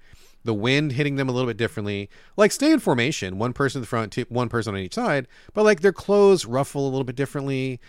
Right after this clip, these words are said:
Their, their shoulders move a little bit differently. They, like, they're being buffeted by the winds a little bit. Like, they look like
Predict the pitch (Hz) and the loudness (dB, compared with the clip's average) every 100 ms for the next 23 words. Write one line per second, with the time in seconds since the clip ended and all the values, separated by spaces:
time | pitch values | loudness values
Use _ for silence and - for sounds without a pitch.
0 | - - - 139 139 143 - 165 165 156 | -20 -20 -2 -2 0 -2 2 2 2 0
1 | 131 143 147 139 139 131 131 139 - 127 | -2 0 0 0 0 -2 -4 -4 -4 -4
2 | 131 123 - 143 139 123 131 117 120 117 | -4 -4 -4 -4 -4 -4 -4 -4 -4 -2
3 | 131 110 117 107 98 110 117 127 127 127 | -4 -2 -2 -2 -2 -2 -4 -4 -2 -2
4 | 139 143 160 170 208 190 170 147 | -2 0 2 4 2 2 0 -2